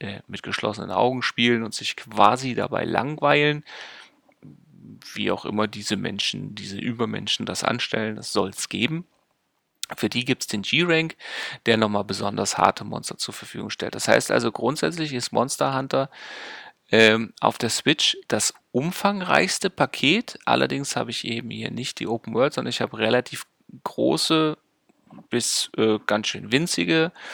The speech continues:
Umgebungen, in denen die verschiedenen Monster rumrennen, in denen ich mich verbinden kann, äh, ver-, rumrennen kann, die allerdings immer durch Ladezeiten miteinander verbunden sind.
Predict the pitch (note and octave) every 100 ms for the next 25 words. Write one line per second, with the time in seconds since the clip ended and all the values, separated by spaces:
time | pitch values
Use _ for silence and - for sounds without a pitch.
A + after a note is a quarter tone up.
0 | - - - - C3 B2 B2+ B2 A#2+ A#2+
1 | A2+ G#2+ G#2+ G#2+ G#2+ G2+ G#2 - G#2+ G#2
2 | G2+ G2+ - G#2 A#2+ A2+ G#2+ G#2 G#2+ G2+
3 | - A2 - G#2+ B2+ C3 - A#2+ - A2+
4 | G#2 - - - - - B2 B2 B2+ B2
5 | A#2 A2+ G#2+ G#2+ - G#2+ G#2+ G#2+ - A2
6 | G#2 G#2 - G2 G2+ - F#2 F2 - -
7 | G#2+ - - - - G2 F#2+ - A#2 -